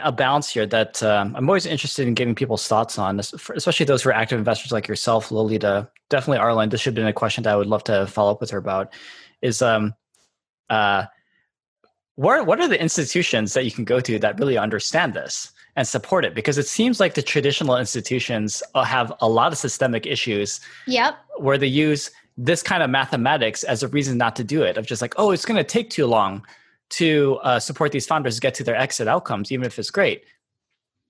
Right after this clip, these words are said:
Speaker 2: Yeah. I mean, there's so <laughs> many layers of issues and, and, and what, like, I, I feel like I can take it in so many directions, but first, like, the, the L P thing, institutional investors that are traditional and are status quo,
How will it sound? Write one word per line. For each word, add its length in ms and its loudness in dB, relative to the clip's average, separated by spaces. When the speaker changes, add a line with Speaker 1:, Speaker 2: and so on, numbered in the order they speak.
Speaker 2:
Yeah. 280 -8
I 80 4
mean, 220 2
there's 160 2
so 140 2
<laughs> 80 0
many 160 4
layers 360 4
of 160 4
issues 480 0
and, 340 -2
and, 380 -4
and 160 -6
what, 140 -2
like, 220 -2
I, 200 4
I 180 0
feel 180 0
like 160 2
I 60 -2
can 120 -4
take 160 -2
it 80 -2
in 80 -4
so 140 -4
many 260 -2
directions, 640 -4
but 320 -2
first, 320 0
like, 220 0
the, 240 2
the 100 2
L 160 2
P 140 -2
thing, 420 -6
institutional 920 0
investors 880 0
that 100 0
are 100 0
traditional 800 -2
and 160 -2
are 80 -2
status 460 -2
quo, 500 0